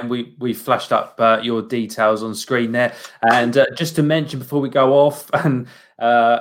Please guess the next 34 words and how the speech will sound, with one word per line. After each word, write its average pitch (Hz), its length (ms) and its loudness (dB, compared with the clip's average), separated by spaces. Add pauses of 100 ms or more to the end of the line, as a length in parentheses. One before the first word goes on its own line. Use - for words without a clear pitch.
oh, 143 160 4
hang 131 160 0
on, 131 320 -6
there's 117 280 -4
the, 117 320 -4
uh, 107 200 -2
yeah, 101 180 -8
there's 101 200 -10
the 104 60 -20
details 104 460 -8
coming 107 240 -8
up 107 140 -6
there. 113 240 -2
And 135 100 -4
in 143 120 -2
two 165 220 -2
weeks' 151 300 -6
time, 131 540 0
um, 113 720 -2
we 123 360 -4
are 113 420 -6
talking 113 300 -12
about 117 300 -10
paediatric 123 640 -12
first 123 480 -4
aid, 120 320 4
which - 160 -12
I 107 40 -8
think 117 180 -12
is - 100 -4
something 123 180 -12
that's - 140 -14
gonna 135 160 -8
be 120 180 -4